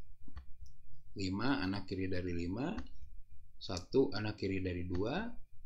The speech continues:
tujuh anak kiri dari dua. Ya, itu contohnya.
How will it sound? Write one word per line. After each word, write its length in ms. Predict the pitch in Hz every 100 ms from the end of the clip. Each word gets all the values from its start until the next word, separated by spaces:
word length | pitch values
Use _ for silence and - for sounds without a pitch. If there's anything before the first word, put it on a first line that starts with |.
| -
tujuh 400 | - 92 95 123
anak 240 | 117 98 98
kiri 240 | 95 90
dari 320 | 90 85 87 - - - - - -
dua. 400 | - 92 113 190 - - - - - - - - - - - - - - - - - -
Ya, 160 | 104 123 - - - -
itu 180 | - 127
contohnya. 480 | - 101 90 87 80